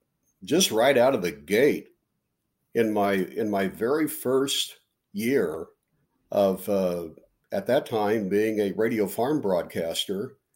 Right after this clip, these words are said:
in, uh, Dubuque, Iowa, there was a drought in nineteen seventy-six. And, uh, so that, you know, that right there was, uh, you know, a big weather feature,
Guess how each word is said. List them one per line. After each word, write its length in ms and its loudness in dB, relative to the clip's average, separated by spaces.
in, 360 2
uh, 320 0
Dubuque, 460 -4
Iowa, 600 0
there 160 4
was 160 2
a 40 0
drought 560 0
in 160 2
nineteen 400 2
seventy-six. 1120 0
And, 640 2
uh, 520 4
so 280 0
that, 420 0
you 120 2
know, 120 4
that 360 2
right 240 4
there 460 4
was, 540 2
uh, 420 0
you 80 -2
know, 120 2
a 100 0
big 320 4
weather 260 2
feature, 560 -8